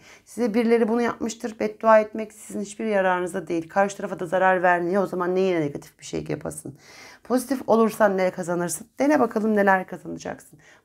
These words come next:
Pozitifi çağıracaksın. Daha pozitif düşüneceksin. Kendini daha güçlü göreceksin. Bunlar senin ayakta kalmanı sağlayacak. O yüzden diyorum umudunu yitirmemelisin. Bir kapı kapanmış olabilir ama bir fırsat mutlaka çıkacaktır karşına.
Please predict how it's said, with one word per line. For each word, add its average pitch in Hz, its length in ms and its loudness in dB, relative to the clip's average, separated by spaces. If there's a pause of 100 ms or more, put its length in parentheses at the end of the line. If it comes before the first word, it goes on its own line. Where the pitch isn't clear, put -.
Pozitifi 269 380 -8
çağıracaksın. 165 720 -2
Daha 220 180 -2
pozitif 294 400 -6
düşüneceksin. 160 640 -10
Kendini 196 360 -2
daha 214 180 2
güçlü 254 300 -10
göreceksin. 165 600 -8 (300)
Bunlar 226 260 2
senin 247 220 -2
ayakta 202 320 0
kalmanı 208 400 -4
sağlayacak. 160 600 -4 (360)
O 233 120 4
yüzden 277 320 6
diyorum 233 200 4
umudunu 202 320 -2
yitirmemelisin. 208 800 -4 (260)
Bir 214 60 -8
kapı 247 240 2
kapanmış 240 480 -2
olabilir 202 480 0 (220)
ama 220 200 0
bir 226 60 -2
fırsat 226 380 -6
mutlaka 202 380 -6
çıkacaktır 196 520 -8
karşına. 160 440 -4